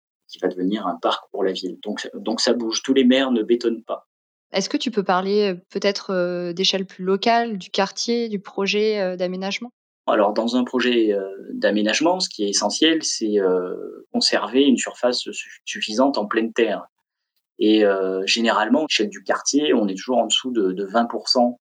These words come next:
Speaker 1: d'espace de pleine terre et, et de nature. Et donc, moi, ce que je conseille, c'est d'aller, euh, au-delà de trente pour cent, voire jusqu'à cinquante pour cent,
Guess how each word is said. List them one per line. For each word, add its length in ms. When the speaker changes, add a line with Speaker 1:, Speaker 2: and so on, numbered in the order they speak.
Speaker 1:
d'espace 440
de 100
pleine 280
terre 300
et, 320
et 40
de 120
nature. 480
Et 60
donc, 180
moi, 140
ce 80
que 80
je 80
conseille, 360
c'est 160
d'aller, 380
euh, 80
au-delà 400
de 100
trente 280
pour 160
cent, 380
voire 260
jusqu'à 280
cinquante 400
pour 160
cent, 280